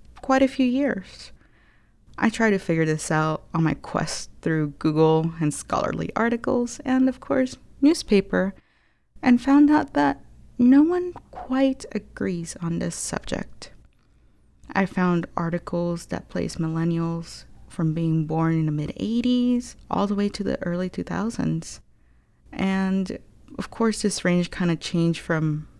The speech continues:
every article you go to, and no one really seemed to have a lot of order in regards to this aspect. However,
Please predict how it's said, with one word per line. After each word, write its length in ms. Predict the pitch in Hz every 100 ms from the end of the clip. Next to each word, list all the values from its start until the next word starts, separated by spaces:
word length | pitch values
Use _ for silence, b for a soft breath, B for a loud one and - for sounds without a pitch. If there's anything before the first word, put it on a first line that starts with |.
| - -
every 320 | 175 160 165 156
article 400 | 156 151 - 151
you 120 | 151
go 220 | 190 202
to, 520 | 202 180 170 170 175 -
and 480 | 165 165 170 170 - _ _ _ _ _
no 80 | 262
one 100 | 330
really 240 | 381 370 359
seemed 360 | - 277 285 277
to 120 | 254
have 300 | 233 254 254
a 20 |
lot 160 | 254 247
of 100 | 254
order 400 | 247 262 262 185
in 140 | 170 170
regards 420 | 170 170 165 -
to 140 | 175
this 200 | 165 165
aspect. 680 | 170 165 - 175 175 - - - _ _ _ _ _ _ _ -
However, 520 | 294 302 311 330